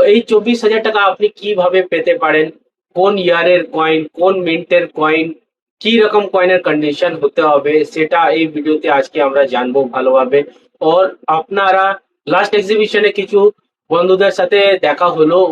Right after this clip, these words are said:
ওরা কি করেছিল কি সব কয়েন একসাথে এক ব-, বক্সে ভরে নিয়ে চলে এসেছিল, দিয়ে ওরা দেখাচ্ছে, দিয়ে ওরা কয়েনের দশ টাকা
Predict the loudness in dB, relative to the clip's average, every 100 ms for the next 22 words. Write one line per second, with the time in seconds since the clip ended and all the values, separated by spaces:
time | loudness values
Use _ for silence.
0 | 0 2 2 0 -2 0 0 0 2 2
1 | 2 0 -2 0 0 -2 -2 -2 0 0
2 | -2 -2 -6 -2 0 0 -4 -18 _ -6
3 | -4 -2 -2 0 0 -2 -2 -2 -4 -2
4 | 0 0 0 0 0 0 0 2 0 -2
5 | -10 -8 -8 _ _ _ _ -6 0 2
6 | 4 4 4 2 2 -2 -2 -4 2 2
7 | 2 2 2 4 2 2 -2 -6 _ -2
8 | 0 0 0 -2 -2 -2 -2